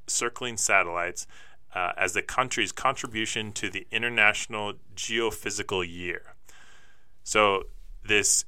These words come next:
International Geophysical Year was from the first of July in nineteen fifty-seven to December thirty-first of nineteen fifty-eight.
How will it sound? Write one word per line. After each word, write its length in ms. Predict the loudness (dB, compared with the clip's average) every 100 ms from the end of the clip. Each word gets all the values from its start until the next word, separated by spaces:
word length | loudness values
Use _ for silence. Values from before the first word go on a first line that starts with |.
| -2
International 500 | 0 6 6 6 0
Geophysical 760 | 2 2 2 -2 -2 0 -2
Year 440 | 0 0 0 0 -6 -12 -14 -14 -14 -8
was 200 | -4 -4
from 420 | -2 -2 -2 -8 -12 -14 -14 -14 -8
the 160 | -6
first 380 | -4 4 4 4
of 100 | 0
July 440 | 2 6 8 8 6
in 260 | 2 -4
nineteen 680 | -6 -6 -6 -6 -6 -8 -10
fifty-seven 760 | -10 -8 -4 0 2 2 -2 -6
to 540 | -6 -4 -2 -2 -4 -8 -14 -14 -10
December 340 | -2 2 2 2
thirty-first 580 | 0 0 2 2 2
of 160 | -4 -2
nineteen 380 | -2 -2 -6 -6
fifty-eight. 600 | -6 -6 -4 0 -2